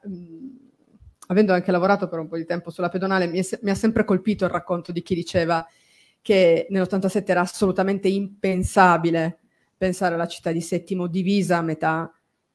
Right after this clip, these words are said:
eh, bloccata nel trasporto, in, in, bloccando quel doppio senso che c'era, che tanto non riesco mai a immaginarmi come si potesse esserci,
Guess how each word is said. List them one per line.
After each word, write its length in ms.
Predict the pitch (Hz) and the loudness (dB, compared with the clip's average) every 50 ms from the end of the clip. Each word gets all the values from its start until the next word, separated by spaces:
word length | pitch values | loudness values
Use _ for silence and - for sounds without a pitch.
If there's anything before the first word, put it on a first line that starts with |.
| _ - | _ -8
eh, 440 | - 185 175 175 170 170 170 170 - | -6 -4 -4 -4 -4 -6 -8 -8 -4
bloccata 720 | 170 196 196 180 190 - - 202 180 175 190 185 185 185 175 | 2 4 6 6 6 4 2 2 4 4 4 2 2 0 0
nel 180 | 170 170 170 | 0 -2 -4
trasporto, 1040 | 170 - 170 170 - - - 185 170 175 180 180 180 - - 190 185 185 180 180 180 _ _ _ _ _ _ _ _ _ - _ _ _ _ _ _ | -4 -6 -8 -8 -6 -4 -2 0 0 2 0 -2 -4 -4 -2 0 2 2 2 0 -4 _ _ _ _ _ _ _ _ _ -20 _ _ _ _ _ _
in, 360 | - 233 233 220 220 214 - - | -8 0 2 4 4 4 2 0
in, 140 | 214 208 - | -2 -2 0
bloccando 680 | 202 180 208 220 214 214 - 226 226 233 233 226 214 202 | 2 6 8 8 8 8 6 6 6 8 8 6 6 6
quel 180 | 208 196 190 | 6 4 4
doppio 300 | 185 202 196 196 208 202 | 4 2 2 2 0 -2
senso 440 | 196 - 202 190 202 220 196 - 190 | 0 0 0 0 0 0 -2 -2 -4
che 120 | 165 190 190 | -6 -6 -6
c'era, 400 | - 208 196 202 208 190 185 160 | -4 0 2 2 2 2 0 -2
che 100 | 170 160 | -6 -10
tanto 240 | - 170 165 - | -10 -10 -10 -10
non 100 | 165 160 | -12 -14
riesco 260 | 165 165 165 - - 160 | -12 -12 -14 -14 -14 -10
mai 100 | 170 165 | -8 -8
a 40 | 170 | -8
immaginarmi 460 | 160 180 175 - 170 160 156 165 160 | -8 -8 -10 -10 -10 -10 -8 -10 -10
come 200 | - 165 165 175 | -12 -14 -16 -16
si 100 | - - _ _ | -16 -20 _ _
potesse 440 | - 170 - 170 170 - - - | -14 -10 -6 -6 -6 -6 -8 -8
esserci, 600 | - - 185 - - 180 170 - - 185 170 - | -6 -6 -6 -6 -6 -8 -8 -6 -6 -8 -8 -8